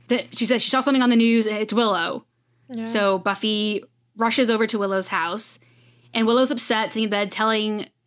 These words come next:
Speaker 1: telling, kind of re-, told her this scene that they found, and that she, she, you know, she, that room is familiar to her.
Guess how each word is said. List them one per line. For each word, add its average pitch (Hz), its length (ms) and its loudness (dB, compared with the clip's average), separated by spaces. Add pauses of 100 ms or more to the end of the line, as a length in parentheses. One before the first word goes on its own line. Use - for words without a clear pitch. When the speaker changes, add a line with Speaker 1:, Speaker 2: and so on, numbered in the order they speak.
(140)
Speaker 1:
telling, 208 200 -2
kind 202 160 -4
of - 180 -12
re-, 220 220 -2
told 220 280 -2
her 208 180 0
this 190 260 -8
scene 202 300 -4
that 196 100 -6
they 190 100 -12
found, 180 440 -4
and 190 80 -8
that 190 140 -8
she, 196 340 -6 (360)
she, 226 100 -4
you 220 60 2
know, 202 120 0
she, 196 380 -8 (260)
that 196 160 -4
room 269 200 4
is 262 100 -2
familiar 208 360 -2
to 196 120 -8
her. 165 500 -6